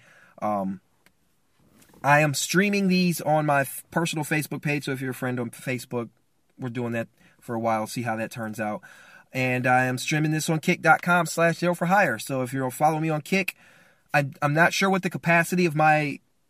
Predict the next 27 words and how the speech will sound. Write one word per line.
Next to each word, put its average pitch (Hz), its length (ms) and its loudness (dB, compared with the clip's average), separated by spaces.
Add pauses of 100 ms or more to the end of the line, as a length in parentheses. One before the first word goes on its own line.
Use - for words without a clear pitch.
being 156 240 2
able 156 280 -2
to 139 200 -6
stream 143 560 -4
video 147 320 -2
games 156 280 -2
is 147 100 -8
gonna 165 180 -2
be 156 380 -2 (140)
until 135 440 -4
we 127 220 -2
get 135 220 -4 (200)
figured 135 380 -6
out 127 180 0
something 120 340 -6 (800)
with 139 180 -2
the 123 80 -6
internet. 117 380 -6 (460)
I 160 80 4
don't 165 120 0
know 156 120 2
if 131 100 -2
we 143 100 -4
need 139 260 -4
to 123 320 -2
upgrade 143 720 -2
or 104 440 -6